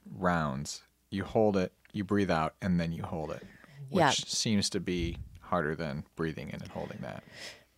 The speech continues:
Speaker 2: Yes. And that's the purpose of that.
Speaker 1: Yeah.
Speaker 2: <laughs> Um,
Speaker 1: Yeah.
Speaker 2: okay, well, there's a lot to spin off of there, but, um, what was I gonna say about that? Um,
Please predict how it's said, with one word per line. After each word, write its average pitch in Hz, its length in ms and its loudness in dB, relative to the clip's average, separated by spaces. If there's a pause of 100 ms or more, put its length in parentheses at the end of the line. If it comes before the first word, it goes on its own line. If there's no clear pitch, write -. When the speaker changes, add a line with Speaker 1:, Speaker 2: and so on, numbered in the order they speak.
(140)
Speaker 2:
Yes. - 760 2 (280)
And 160 220 4
that's 147 300 0
the - 80 -10
purpose - 420 0
of 180 120 4
that. 147 300 4 (580)
Speaker 1:
Yeah. 101 200 -2 (180)
Speaker 2:
<laughs> 190 120 10 (300)
Um, 185 300 8
Speaker 1:
Yeah. 175 40 2 (520)
Speaker 2:
okay, 208 160 12
well, 196 160 12
there's 208 180 12
a 202 40 10
lot 196 220 8
to 180 100 6
spin 175 260 4
off 170 200 4
of 160 120 2
there, 160 280 6 (140)
but, 160 300 8
um, 160 460 6 (680)
what 185 100 2
was 175 100 8
I 170 80 8
gonna 160 180 6
say 156 180 2
about 147 240 2
that? - 240 4 (680)
Um, 180 460 12